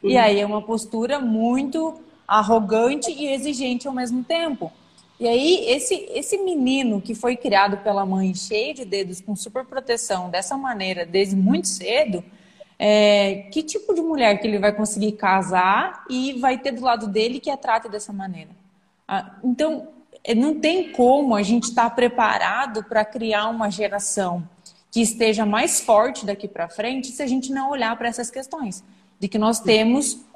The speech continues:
Speaker 1: uma geração de adultos, adolescentes, presos nessa busca de ganhar, de exigir do mundo, né? E de ganhar sem esforço.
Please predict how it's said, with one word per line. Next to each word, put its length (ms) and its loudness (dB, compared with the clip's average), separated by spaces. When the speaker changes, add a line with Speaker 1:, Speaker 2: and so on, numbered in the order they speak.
Speaker 1:
uma 240 6
geração 540 4
de 100 4
adultos, 760 2
adolescentes, 800 -4
presos 680 2
nessa 340 -4
busca 460 -4
de 280 -4
ganhar, 760 -2
de 160 0
exigir 400 2
do 100 2
mundo, 320 0
né? 260 -4
E 80 -2
de 140 6
ganhar 460 4
sem 460 2
esforço. 640 -2